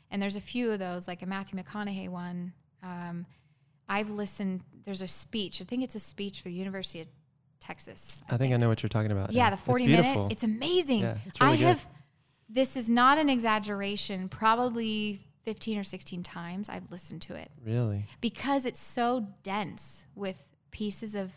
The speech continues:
Speaker 1: knowledge and even just his truths and how he found his truth in various stories that he tells. I mean, just his story on, you know,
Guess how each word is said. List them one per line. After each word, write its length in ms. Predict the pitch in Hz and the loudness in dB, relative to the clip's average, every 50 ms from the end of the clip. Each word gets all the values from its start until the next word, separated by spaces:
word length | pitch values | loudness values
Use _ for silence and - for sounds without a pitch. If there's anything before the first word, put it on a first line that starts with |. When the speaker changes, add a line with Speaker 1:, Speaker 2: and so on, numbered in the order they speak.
| - - | -18 -16
Speaker 1:
knowledge 480 | 196 202 220 233 262 285 262 214 196 196 | -12 -6 -4 -2 -2 0 0 -2 -4 -4
and 140 | - 202 226 | -4 -4 -2
even 260 | 254 277 302 320 294 | -2 -2 -2 -2 -2
just 320 | 262 247 220 - - - - - - _ _ _ _ _ _ _ _ _ _ | -2 -2 -4 -4 -8 -12 -20 -20 -20 _ _ _ _ _ _ _ _ _ _
his 360 | _ 208 240 240 233 - - - | _ -2 -2 -2 -2 -4 -12 -10
truths 600 | - - - 269 277 285 285 262 - - - - - | -8 -8 -4 -2 0 0 0 -2 -4 -8 -10 -10 -8
and 220 | - 214 214 214 202 | -6 -4 -4 -4 -4
how 300 | - - 226 233 240 226 | -2 -2 0 0 0 -2
he 160 | 214 220 214 | -4 -6 -8
found 480 | - - - - 240 269 285 285 254 | -8 -8 -4 -2 0 0 0 -2 -2
his 180 | 226 226 208 - | -4 -4 -4 -6
truth 640 | - - - 214 202 190 185 185 180 - - - - - _ _ _ _ _ _ _ _ _ - | -8 -8 -8 -6 -6 -6 -6 -8 -10 -14 -18 -20 -20 -20 _ _ _ _ _ _ _ _ _ -6
in 520 | 208 202 202 196 196 190 190 190 190 196 - - _ _ _ 190 185 185 | -4 -2 -2 0 0 -2 -2 -4 -4 -6 -10 -16 _ _ _ -20 -20 -10
various 340 | 196 202 202 202 202 202 202 | -6 -4 -2 -2 -2 -2 -2
stories 600 | - - - - 254 277 254 214 190 185 190 - | -4 -4 -2 0 0 2 2 2 0 0 -4 -6
that 140 | - 180 - | -10 -10 -10
he 120 | - 180 | -12 -12
tells. 440 | - - - 160 - - - - - | -10 -8 -8 -8 -8 -8 -10 -10 -6
I 40 | 196 | -4
mean, 160 | 196 202 202 | -2 -2 -2
just 200 | 220 214 - - | -2 -2 -4 -4
his 100 | 214 202 | -6 -6
story 400 | - - 214 208 202 202 202 202 | -6 -6 -6 -4 -4 -4 -4 -4
on, 260 | 196 196 196 190 190 - | -4 -4 -4 -4 -6 -6
you 140 | 202 196 185 | -6 -6 -4
know, 200 | 185 185 185 | -4 -6 -6